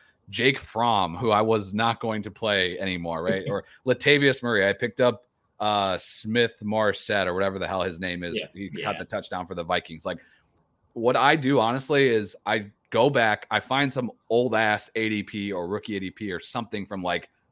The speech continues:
Speaker 1: before the season. And now there's a bunch of players on that nobody wants.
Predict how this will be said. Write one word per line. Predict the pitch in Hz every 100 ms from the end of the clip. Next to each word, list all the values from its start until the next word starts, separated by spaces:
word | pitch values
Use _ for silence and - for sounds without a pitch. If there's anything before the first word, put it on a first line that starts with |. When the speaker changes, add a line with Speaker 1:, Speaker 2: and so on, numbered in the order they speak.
| _ _ _ -
Speaker 1:
before | 117 143
the | 120
season. | - 107 80 73 - _ _ _ _ -
And | 113 107 101 -
now | 110 135 127 120
there's | 120 113
a |
bunch | 117 110
of |
players | 123 120
on | 110
that | 107
nobody | 98 110
wants. | 95 92 104 107 -